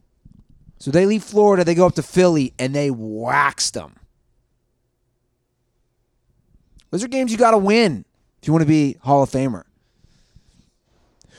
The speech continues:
What about Richie Incognito? Is he in the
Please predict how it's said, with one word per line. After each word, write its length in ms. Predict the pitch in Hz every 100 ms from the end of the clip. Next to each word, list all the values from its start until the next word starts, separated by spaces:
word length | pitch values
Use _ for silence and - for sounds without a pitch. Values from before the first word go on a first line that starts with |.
| _
What 140 | 208
about 260 | 330 294 196
Richie 400 | 254 - 294 240
Incognito? 720 | 240 226 208 180 185 170 135
Is 200 | 135 -
he 260 | 214 233 208
in 260 | 202 185
the 420 | 180 175 165 139